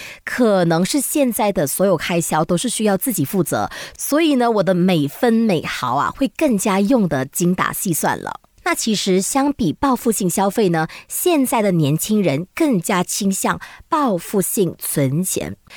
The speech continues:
那根据中国媒体的相关报道啊，有位经济学家就认为了，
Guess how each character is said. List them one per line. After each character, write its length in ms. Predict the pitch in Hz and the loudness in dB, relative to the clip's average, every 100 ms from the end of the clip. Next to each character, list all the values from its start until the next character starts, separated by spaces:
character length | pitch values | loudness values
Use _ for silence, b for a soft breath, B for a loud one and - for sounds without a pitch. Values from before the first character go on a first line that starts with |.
| B - | B -4
那 180 | 320 285 | -2 2
根 120 | 285 | 2
据 140 | 302 | 2
中 180 | 277 294 | 2 2
国 140 | 254 | 2
媒 180 | 214 185 | 4 2
体 140 | 185 185 | 2 0
的 160 | - | -2
相 240 | - 190 202 | -2 -2 0
关 160 | 208 | 2
报 140 | 247 208 | 2 0
道 140 | 135 | 0
啊， 120 | 101 - B B | -2 -6 B B
有 120 | 208 | 2
位 160 | 196 254 | 2 2
经 260 | - 269 | 0 0
济 200 | 285 294 | 2 0
学 200 | 226 - | 0 0
家 140 | 240 196 | 0 0
就 140 | 247 | 2
认 200 | 233 247 | 2 2
为 140 | 165 123 | 0 -2
了， 200 | 151 | -2